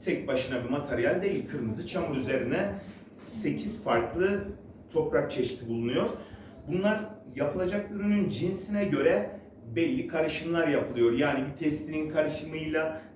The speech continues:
vazonunki aynı değil. Hepsi farklı farklı karışımlar. Bu karışımlar bir gün süreyle havuzlarda suyla bekletilerek toprağın erimesi sağlanıyor. Eridikten sonra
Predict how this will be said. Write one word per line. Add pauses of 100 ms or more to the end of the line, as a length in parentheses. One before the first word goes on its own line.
vazonunki
aynı
değil.
Hepsi (600)
farklı
farklı
karışımlar. (420)
Bu
karışımlar
bir
gün
süreyle (260)
havuzlarda
suyla
bekletilerek
toprağın (480)
erimesi
sağlanıyor. (440)
Eridikten
sonra